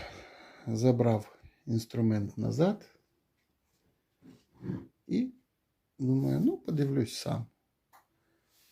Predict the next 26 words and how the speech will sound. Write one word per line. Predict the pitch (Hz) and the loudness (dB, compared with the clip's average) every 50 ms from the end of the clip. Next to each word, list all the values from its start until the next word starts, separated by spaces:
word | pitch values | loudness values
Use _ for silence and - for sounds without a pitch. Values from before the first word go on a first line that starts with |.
| _ _ | _ _
Відкрию | 156 147 - _ - 277 311 285 240 | -8 -8 -6 _ 2 4 6 6 6
його, | 185 139 120 110 | 6 6 4 4
відкрию, | 110 110 107 - - 151 165 165 143 131 113 | 0 -2 -6 -6 -2 2 2 2 2 2 0
не | 117 127 | 0 0
відкрию, | 139 147 143 - - - 208 196 165 127 | 0 -2 -4 -4 -4 -2 0 0 2 2
не | 113 110 | 0 0
відкрию. | 107 110 107 - - - 147 160 147 127 123 120 117 - - - _ _ _ _ _ - | 0 -2 -6 -6 -6 -2 2 2 2 2 2 -2 -4 -8 -20 -20 _ _ _ _ _ -20
Хай | - - 233 220 | -6 -2 0 2
буде, | - - 113 - 110 | 2 2 2 0 0
що | 98 - - - 107 | -4 -4 -4 -4 -2
буде. | 104 - - 110 - - _ _ _ _ _ _ _ _ _ _ _ _ _ _ _ | 0 0 -2 -2 -4 -12 _ _ _ _ _ _ _ _ _ _ _ _ _ _ _
Все | _ - - 185 | _ 2 6 6
одно. | 165 127 117 113 - - - - - _ _ | 6 6 4 0 0 -6 -20 -20 -20 _ _
Е, | - 143 139 139 139 | 6 6 8 8 8
до | 147 175 208 | 8 8 10
речі, | 202 185 165 - | 10 8 4 4
подивився, | 160 - 175 170 180 170 165 139 - - - 120 | 0 0 4 4 8 8 8 8 6 4 0 2
е, | 117 120 120 120 120 120 120 120 123 123 123 123 123 123 123 123 127 - _ 170 - - _ _ - - 123 - - - - - - 92 95 - - - - - | 2 4 2 2 2 2 2 0 0 0 0 0 0 0 0 -2 -2 -6 _ -20 -20 -20 _ _ -10 -8 -6 -4 -2 -2 -2 -2 -2 -4 -6 -6 -8 -10 -12 -8
може, | - 151 143 143 143 139 123 131 | 0 6 8 8 8 8 8 8
можна | 131 131 131 123 117 127 123 | 6 6 6 6 6 6 6
купити | 120 165 170 170 147 151 147 - 143 | 8 6 6 8 6 4 6 6 4
було | 113 113 113 107 107 107 | 6 6 6 6 6 4
цю | - - 113 107 104 104 104 | 2 -2 -2 0 0 -2 -2
кришку-редуктор. | - - 113 113 107 - - 113 110 113 110 113 101 - - - 113 - _ _ _ _ _ - _ _ _ _ _ | -2 0 2 2 2 0 -2 0 2 2 2 0 -4 -4 -6 -10 -10 -10 _ _ _ _ _ -20 _ _ _ _ _
Подивився. | - 285 262 170 123 110 98 - - - 135 123 120 _ _ _ _ _ _ _ | 2 6 6 8 8 6 0 -2 -6 -8 -8 -8 -8 _ _ _ _ _ _ _
Ну, | 151 143 151 190 240 302 302 233 | -2 0 2 2 4 2 2 0